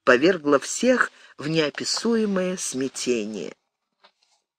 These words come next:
Её преследовал чей-то злой дух. Вера в то, что душа, отделившись от тела, может вселиться в другого человека,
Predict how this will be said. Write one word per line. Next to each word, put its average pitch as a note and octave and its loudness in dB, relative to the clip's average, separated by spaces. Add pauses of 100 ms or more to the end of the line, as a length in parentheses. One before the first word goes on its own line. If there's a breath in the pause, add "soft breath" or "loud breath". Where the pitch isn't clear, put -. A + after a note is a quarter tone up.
(2500)
Её D3 6
преследовал G3 2
чей-то C#3+ 2
злой B2+ 0
дух. A2 -6 (380 loud breath)
Вера A#3+ 4
в - -6
то, G#3 4
что - 2
душа, E3+ 2
отделившись C#3 0
от - -4
тела, C#3+ 4
может C3 -2
вселиться C3+ -2
в C3 -6
другого C3+ 6
человека, E3 0